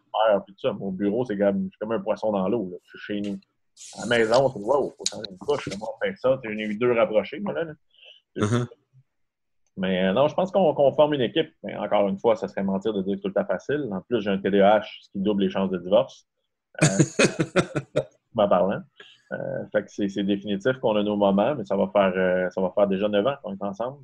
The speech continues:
Speaker 1: Fait que, euh, on, puis on a passé à travers les, la, la presque faillite, les saisies de la maison. Fait qu'il y a aussi eu des moments très difficiles, puis elle est toujours restée.
Speaker 2: Fait que tu dirais communication, d'être très proche, puis d'expliquer comme faut, que c'est quoi les plans, puis comment ça, comment
Speaker 1: Je pense
Speaker 2: t'enlignes tes trucs.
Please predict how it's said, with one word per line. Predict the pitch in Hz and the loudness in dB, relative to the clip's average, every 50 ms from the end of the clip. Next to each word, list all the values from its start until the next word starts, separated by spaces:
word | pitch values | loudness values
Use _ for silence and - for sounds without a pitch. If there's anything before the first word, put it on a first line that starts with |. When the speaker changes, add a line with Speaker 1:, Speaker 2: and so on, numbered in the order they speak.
| - _ | -18 _
Speaker 1:
Fait | - 98 98 _ | -12 -12 -10 _
que, | - | -6
euh, | 98 101 95 92 90 90 | -4 -2 -2 -2 -2 -4
on, | 92 92 | -4 -6
puis | 90 _ - 101 | -6 _ 0 0
on | 95 95 | 2 2
a | 98 | 2
passé | 95 98 95 92 - - | 2 4 2 2 4 2
à | 104 | 0
travers | - - 92 92 98 95 92 | 2 2 2 4 4 4 4
les, | 92 90 90 | 2 0 -2
la, | 90 90 90 | -2 -2 -2
la | 90 90 90 87 | -2 0 -2 -2
presque | - 101 107 104 95 - - 101 95 - | -2 0 -2 -2 -2 -2 -8 -8 -4 -2
faillite, | 101 98 95 110 123 113 - - | 0 0 2 2 2 0 0 -4
les | - 98 95 | -6 -6 -6
saisies | 95 - 101 95 92 98 | -4 -2 -4 -2 -2 -2
de | 98 | -2
la | 92 92 90 | -2 -2 -2
maison. | 95 90 90 92 101 104 110 - | -2 -4 -4 -4 -4 -6 -6 -6
Fait | - 95 | -10 -16
qu'il | 98 _ _ _ _ _ _ _ - | -16 _ _ _ _ _ _ _ -10
y | 110 | -10
a | 101 | -10
aussi | 95 - 135 | -8 -6 -4
eu | |
des | 127 117 | -2 0
moments | 104 104 98 104 107 | 2 2 2 2 2
très | 104 - 113 101 | 0 -2 -4 -4
difficiles, | 95 95 - - 147 156 151 | -4 -6 -6 -2 -2 -2 0
puis | 156 110 | 0 -2
elle | 101 | -2
est | 98 | 0
toujours | - 101 98 101 92 | -2 0 0 0 0
restée. | 92 87 - _ - _ _ _ _ _ _ _ _ _ _ _ _ _ _ - _ _ _ _ _ _ _ _ _ _ - | 0 -4 -6 _ -20 _ _ _ _ _ _ _ _ _ _ _ _ _ _ -20 _ _ _ _ _ _ _ _ _ _ -6
Speaker 2:
Fait | - - | -6 -4
que | - | -4
tu | 113 | -4
dirais | 104 107 110 110 107 110 117 117 120 120 117 120 113 - | -2 2 4 4 6 6 4 4 4 4 4 2 4 6
communication, | - 120 123 123 127 120 - 131 117 110 107 - - 127 123 131 135 135 | 6 6 6 8 6 6 6 6 6 6 4 4 4 4 4 4 4 6
d'être | 117 107 107 104 | 6 6 4 4
très | - 120 107 110 104 | 4 2 4 4 4
proche, | - 107 104 113 117 123 123 - | 4 4 4 4 4 4 2 0
puis | - 104 | 0 2
d'expliquer | 101 101 - - - - - - 117 113 | 2 2 0 -2 -16 -6 0 2 2 2
comme | 110 110 101 98 95 | 4 2 0 0 0
faut, | - - 110 113 113 113 110 107 | 0 2 4 6 6 6 4 4
que | 107 104 101 98 95 92 | 4 2 2 2 2 0
c'est | 90 - 101 | -2 -4 -2
quoi | - 110 104 | 0 2 4
les | 107 104 101 | 6 4 4
plans, | 104 110 104 107 107 110 110 110 - | 4 2 2 2 2 0 -2 -2 -4
puis | 101 87 | -6 -6
comment | - 98 92 98 98 95 | -4 -4 -2 -2 -2 -4
ça, | - - 95 95 95 92 90 - _ _ _ _ _ - | -4 -4 -4 -4 -4 -6 -6 -10 _ _ _ _ _ -4
comment | - 104 104 107 | 0 2 4 4
Speaker 1:
Je | |
pense | 104 - 107 104 | 6 4 6 6
Speaker 2:
t'enlignes | 101 104 107 110 113 - | 8 8 8 8 6 6
tes | 113 101 | 2 2
trucs. | - 107 117 127 127 - | 2 0 -2 -2 -4 -4